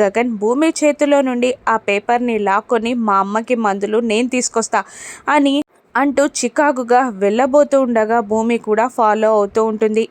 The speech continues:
ఇక స్ట్రెచర్ పైన అపూర్వకి పేషెంట్ డ్రెస్ వేసి, మాస్క్ పెట్టి, నర్స్ డ్రెస్లో ఉన్న ఆ రౌడీ రత్నం ఇద్దరు అపూర్వని ఐసీయూలోకి తీసుకెళ్తూ ఉంటారు. భూమి, గగన్లు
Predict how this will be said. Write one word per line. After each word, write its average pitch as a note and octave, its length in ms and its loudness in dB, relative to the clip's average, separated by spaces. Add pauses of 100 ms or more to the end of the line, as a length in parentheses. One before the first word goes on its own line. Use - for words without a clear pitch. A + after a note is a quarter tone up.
ఇక A3+ 300 0
స్ట్రెచర్ A#3+ 540 -2
పైన A#3 360 -2 (400)
అపూర్వకి C#4+ 680 0
పేషెంట్ B3 760 0
డ్రెస్ G#3+ 400 0
వేసి, C4+ 360 2
మాస్క్ A#3+ 580 0
పెట్టి, B3 360 -2 (380)
నర్స్ A#3 380 0
డ్రెస్లో C#4 500 2
ఉన్న A#3+ 360 0 (100)
ఆ A3 100 2
రౌడీ G#3+ 460 2 (140)
రత్నం A3 380 -2 (120)
ఇద్దరు B3+ 440 0 (540)
అపూర్వని C#4 680 0 (100)
ఐసీయూలోకి B3+ 880 0
తీసుకెళ్తూ A#3+ 540 0
ఉంటారు. A3+ 400 2 (100)
భూమి, C4+ 500 2
గగన్లు B3+ 440 0